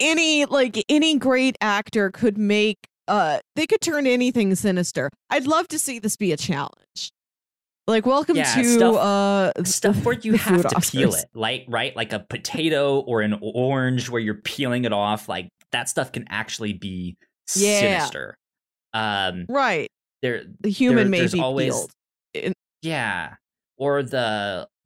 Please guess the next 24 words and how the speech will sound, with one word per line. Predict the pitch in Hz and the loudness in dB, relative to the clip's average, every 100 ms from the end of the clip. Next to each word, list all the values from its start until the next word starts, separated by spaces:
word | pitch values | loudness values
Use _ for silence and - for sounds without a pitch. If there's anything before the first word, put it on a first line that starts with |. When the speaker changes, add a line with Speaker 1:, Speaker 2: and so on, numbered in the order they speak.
| _ _ _ - | _ _ _ -16
Speaker 2:
<sighs> | - - 120 | -14 -14 -12
well, | 139 131 | -8 -8
it, | 104 123 117 | -8 -10 -8
this, | 123 107 | -10 -6
it's | 101 107 | -8 -6
also | 104 104 98 92 | -6 -6 -6 -8
too | - 107 92 90 87 _ _ _ _ _ _ _ _ _ _ | -10 -12 -10 -10 -14 _ _ _ _ _ _ _ _ _ _
sexual | - - - - 92 - 98 90 87 | -10 -8 -8 -8 -10 -8 -10 -10 -10
in | 90 | -12
connotation. | 87 - 90 85 - - 104 - 113 95 87 | -12 -12 -12 -10 -12 -12 -14 -10 -8 -6 -6
I | |
was | 95 | -6
gonna | 117 107 | -6 -6
say | 107 104 | -4 -4
the, | 95 | -4
like, | 95 87 - - _ | -4 -6 -10 -20 _
tying | - - 104 101 101 | -10 -4 -2 -2 -4
the | 98 | -6
cherry | - 101 101 113 | -6 -6 -6 -6
stem, | - 131 123 131 131 - | -6 -2 -2 -4 -10 -14
just | - 117 - | -10 -10 -6
something | - 160 160 147 143 | -4 -2 -2 -4 -2
that, | 113 - | -4 -4
like, | 104 95 - | -6 -6 -8